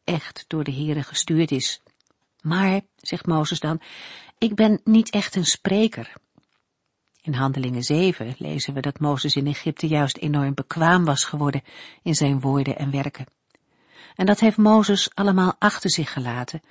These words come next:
Die bekwaamheid kan hem ook niet helpen. Hij heeft de woorden van de levende God nodig.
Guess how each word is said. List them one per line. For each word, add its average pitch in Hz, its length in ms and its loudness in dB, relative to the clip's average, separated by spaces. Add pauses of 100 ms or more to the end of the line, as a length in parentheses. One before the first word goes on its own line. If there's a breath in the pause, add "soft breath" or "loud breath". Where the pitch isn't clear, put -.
(300 loud breath)
Die 185 120 -4
bekwaamheid 180 800 2
kan 175 140 -2
hem 160 100 2
ook 160 140 -2
niet 156 160 0
helpen. 131 360 -6 (640)
Hij 214 240 4
heeft 175 560 0
de 139 140 -4
woorden 147 400 -2
van 127 180 -6
de 123 100 -4
levende 131 420 -4
God - 280 -8
nodig. 107 460 -14